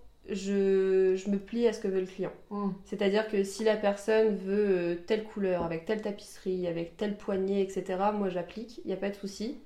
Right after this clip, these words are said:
Speaker 1: Et après, parfois, j'accompagne les gens aussi qui savent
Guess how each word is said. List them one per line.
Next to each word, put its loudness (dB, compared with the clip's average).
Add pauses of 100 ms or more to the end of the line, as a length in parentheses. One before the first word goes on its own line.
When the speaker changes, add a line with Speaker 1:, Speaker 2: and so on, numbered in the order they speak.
(520)
Speaker 1:
Et 6
après, 2
parfois, -2
j'accompagne -2
les 2
gens -2
aussi -4
qui -14
savent -10